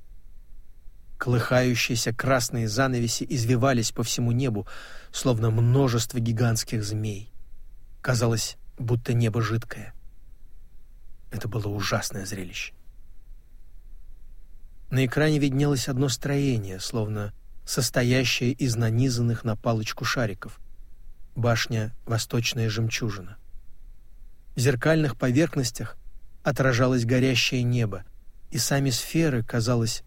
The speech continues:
были сделаны из пламени. В кадре стоял человек, одетый в тяжёлый защитный скафандр. Поверхность костюма тоже была гладкой и сияющей,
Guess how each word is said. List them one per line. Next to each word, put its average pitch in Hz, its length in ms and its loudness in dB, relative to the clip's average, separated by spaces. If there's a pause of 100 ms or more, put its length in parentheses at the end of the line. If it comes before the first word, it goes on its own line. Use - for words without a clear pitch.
(100)
были 127 240 4
сделаны 117 500 4
из 107 120 -2
пламени. 104 540 -4 (1040)
В - 40 -12
кадре 127 540 4
стоял 120 400 2
человек, 120 640 0 (500)
одетый 120 380 2
в - 80 -4
тяжёлый 123 500 4
защитный 117 560 2
скафандр. 104 640 -4 (960)
Поверхность 127 560 2
костюма 143 500 2
тоже 127 320 4
была 113 260 4
гладкой 127 500 2
и 131 120 -2
сияющей, 123 760 0